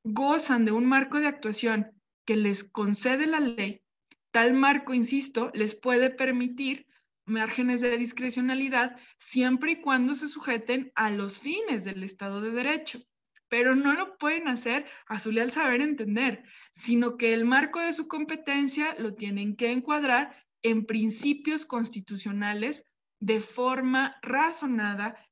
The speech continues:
y proporcionada. Sobre esto, la Corte también ha dicho que el control judicial de la resolución mencionada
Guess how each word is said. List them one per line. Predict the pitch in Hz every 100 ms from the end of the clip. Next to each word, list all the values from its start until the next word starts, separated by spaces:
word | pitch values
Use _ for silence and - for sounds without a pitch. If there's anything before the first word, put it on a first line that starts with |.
| _ -
y | 294 302
proporcionada. | 208 196 - - - - - - _ _ _ _ _ _ _ _ _ - - - -
Sobre | - 262 285
esto, | 302 349
la | 381 277
Corte | - 240 240 285
también | 277 214 208 214
ha | 220
dicho | 247 240 214 185 - _ _
que | 240
el | 240
control | 240 254 254 294
judicial | 294 349 330 - 262 240
de | 202
la | 196
resolución | 202 202 214 214 214 226
mencionada | 240 269 277 262 214 185